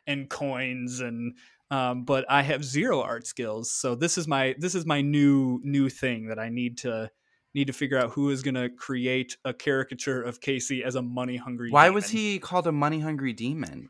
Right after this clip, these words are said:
Speaker 1: It was a day that our, our cash registers were out.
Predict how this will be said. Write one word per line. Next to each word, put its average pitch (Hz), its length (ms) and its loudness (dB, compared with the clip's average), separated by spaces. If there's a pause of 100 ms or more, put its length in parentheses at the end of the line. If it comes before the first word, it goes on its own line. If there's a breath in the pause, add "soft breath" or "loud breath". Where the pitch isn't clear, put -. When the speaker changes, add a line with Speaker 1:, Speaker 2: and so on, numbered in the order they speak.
Speaker 1:
It 185 60 2
was 214 180 4
a 233 60 6
day 180 400 2
that 165 220 4
our, 131 460 4
our 123 140 2
cash 120 420 -2
registers 147 460 -2
were 147 180 2
out. 147 400 4